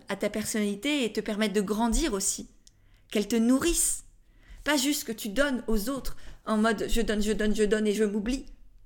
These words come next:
Non, qu'elles t'apportent aussi des choses, qu'elles te permettent de te découvrir, de te sentir utile, d'apprendre, de, euh, de voilà, peu importe ce qui est important pour toi. Ensuite,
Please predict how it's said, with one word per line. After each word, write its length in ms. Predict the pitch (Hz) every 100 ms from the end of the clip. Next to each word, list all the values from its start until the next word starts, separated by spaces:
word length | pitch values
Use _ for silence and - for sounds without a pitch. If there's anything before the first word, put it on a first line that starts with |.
| - - - - -
Non, 240 | 247 262 247 - - - - - -
qu'elles 220 | - 214
t'apportent 480 | 208 233 233 277 -
aussi 240 | 202 - -
des 100 | 185
choses, 440 | - - - - _ _ - - - -
qu'elles 160 | 202 180
te 80 |
permettent 380 | 196 196 185 190
de 240 | 196 180 185 -
te 80 | -
découvrir, 680 | 202 208 214 202 226 311 330 - - -
de 80 | 190
te 80 | 190
sentir 320 | 202 190 202
utile, 480 | 208 202 262 311 302 - - _
d'apprendre, 720 | 180 196 196 - 247 285 285 - - -
de, 140 | 190
euh, 680 | 196 196 180 170 147 139 - - -
de 140 | -
voilà, 360 | 185 196 165 - - - -
peu 100 | 233
importe 300 | 202 220 226
ce 40 |
qui 80 | -
est 60 | 208
important 320 | 202 - 202
pour 160 | 202 -
toi. 180 | - - - - - - - - - - - - - _ - -
Ensuite, 560 | 214 208 277 294 -